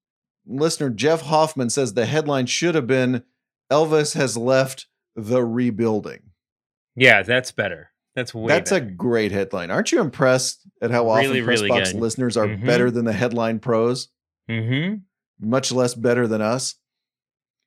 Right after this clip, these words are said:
Speaker 1: Today's headline, David, comes from Brooks DuBose. It's from the Capital Gazette in Annapolis, Maryland.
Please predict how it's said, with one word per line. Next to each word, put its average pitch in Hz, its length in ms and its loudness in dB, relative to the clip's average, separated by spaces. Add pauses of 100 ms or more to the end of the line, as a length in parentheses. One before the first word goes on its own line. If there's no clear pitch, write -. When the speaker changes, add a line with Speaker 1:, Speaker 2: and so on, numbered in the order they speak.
(260)
Speaker 1:
Today's 180 280 2
headline, 151 320 4
David, 147 340 0
comes 151 280 -2
from 117 400 0 (260)
Brooks 123 720 -2
DuBose. 131 840 2 (1080)
It's 156 220 0
from 156 240 2
the 131 340 0
Capital 185 580 2
Gazette 123 720 2
in 123 140 0
Annapolis, 127 540 0
Maryland. 117 520 0